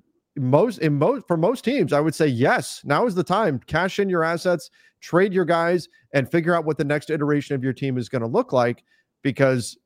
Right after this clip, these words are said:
what you don't wanna do is be left holding the bag. But with these Warriors, they've been a dynasty. They've meant so much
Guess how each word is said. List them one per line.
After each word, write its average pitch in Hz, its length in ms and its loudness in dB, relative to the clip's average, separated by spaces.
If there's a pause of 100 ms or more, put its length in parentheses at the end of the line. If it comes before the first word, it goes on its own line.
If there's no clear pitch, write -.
(160)
what 131 220 0
you 131 40 -4
don't 165 200 4
wanna 147 120 0
do 139 140 0
is 120 80 -2
be 131 120 0
left 139 200 2
holding 143 220 0
the 123 60 0
bag. 151 340 2
But 143 100 2
with 131 120 -6
these 170 220 -2
Warriors, 143 520 0
they've 135 180 0
been 175 140 0
a 240 40 0
dynasty. 123 460 0
They've 117 160 0
meant 156 220 0
so 135 120 -2
much 143 360 -2